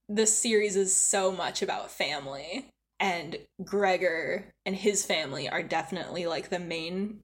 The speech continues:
part of that, I feel like. Gregor is all about his family all the time, and Luxa doesn't really have much family, but here she's getting that moment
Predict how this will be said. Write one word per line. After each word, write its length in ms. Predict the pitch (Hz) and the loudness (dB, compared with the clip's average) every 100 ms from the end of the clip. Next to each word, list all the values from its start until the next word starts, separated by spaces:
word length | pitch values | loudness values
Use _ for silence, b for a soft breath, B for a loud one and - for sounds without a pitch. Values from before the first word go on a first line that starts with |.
| _ - | _ -2
part 240 | 214 196 | 0 2
of 120 | 196 | 2
that, 200 | 208 208 | 0 0
I 100 | - | 0
feel 280 | 214 233 226 | -2 -2 -2
like. 360 | 233 233 240 - _ _ - 196 | 0 -2 -4 -12 _ _ -8 2
Gregor 320 | 202 202 202 | 6 6 6
is 200 | 165 185 | 6 4
all 240 | - 170 | 4 2
about 220 | 170 151 185 | 2 0 0
his 200 | 143 - | -2 -2
family 340 | 117 123 135 | -4 -6 -4
all 220 | - 156 | 0 0
the 80 | 139 | -2
time, 540 | - - - 151 240 - - - | -4 -6 -6 -6 -8 -10 -20 -4
and 440 | 208 196 196 180 175 - | 0 2 0 -2 -6 -6
Luxa 500 | 190 202 202 - 190 | 2 2 4 2 2
doesn't 360 | 185 170 175 - | 2 0 -2 -2
really 240 | 165 160 | -2 -2
have 380 | - 165 160 175 | 0 0 0 -2
much 240 | 180 165 - | -4 -4 -2
family, 680 | 175 175 175 180 175 190 - _ - | -2 -2 -2 -4 -4 -8 -12 _ -6
but 400 | 196 180 - - | 2 2 2 -4
here 400 | - 202 180 180 | -4 0 0 0
she's 260 | 196 185 | -2 -2
getting 300 | - 165 165 | -4 -4 -4
that 240 | 165 - - | -6 -6 -8
moment 440 | - 139 104 | -8 -8 -10